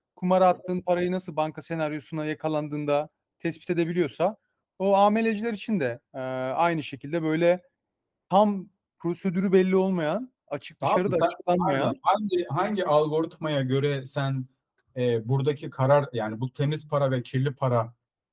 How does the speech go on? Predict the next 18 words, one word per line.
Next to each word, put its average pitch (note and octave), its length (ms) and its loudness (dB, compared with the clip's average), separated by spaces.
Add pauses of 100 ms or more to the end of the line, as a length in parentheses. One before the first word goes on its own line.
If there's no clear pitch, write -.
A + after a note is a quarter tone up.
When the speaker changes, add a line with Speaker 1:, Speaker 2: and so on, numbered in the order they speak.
Speaker 2:
e, G#2+ 40 -6 (920)
karar C#3+ 300 4
mekanizmanı B2+ 960 0 (280)
çalıştırıyorsun? A#2 920 -6
Yani G#2+ 400 -8 (280)
hangi F#3 320 0
Speaker 1:
İşte F#3+ 100 -2
Speaker 2:
şifreleme E3 400 4
Speaker 1:
problem C4 140 6
orada G#3 200 4
Speaker 2:
yöntemi, F#3+ 60 4
Speaker 1:
hocam, C#3 340 -6
yani. C#3 540 -6
Speaker 2:
hangi F#3+ 280 2
algoritmik, D#3+ 720 2
hangi F#3 340 0
algoritmik D#3+ 560 0
yöntemlerle D3 920 -2